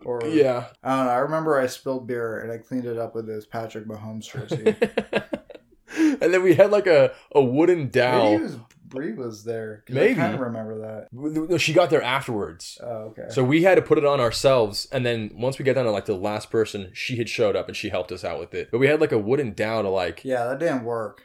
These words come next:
Speaker 2: to, like, wrap the
Speaker 1: That's a great invention idea. Self-taping for Edward Forty Hands. That
Speaker 2: Yeah,
Speaker 1: needs to
Speaker 2: 'cause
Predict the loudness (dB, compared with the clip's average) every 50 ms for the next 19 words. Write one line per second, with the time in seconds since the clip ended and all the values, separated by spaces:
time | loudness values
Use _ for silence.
0 | _ 2 4 6 6 6 4 0 -6 _ -6 -4 -4 -4 -4 -6 -8 -4 0 2
1 | 2 2 2 0 -2 -2 0 2 4 4 4 2 2 4 4 4 4 4 2 0
2 | 0 -2 -2 -2 -2 -2 -2 -4 -4 -4 -6 -6 -10 -10 -10 -6 0 2 4 4
3 | 4 4 2 -2 -14 -16 _ _ _ _ -6 -2 0 0 0 0 0 0 0 0
4 | -2 -4 -4 -4 -4 -2 -2 -2 -2 -4 -6 -6 -4 -2 -2 -2 -4 -6 -8 -10
5 | -12 -8 -6 -2 0 2 4 4 2 2 -2 -4 -4 -4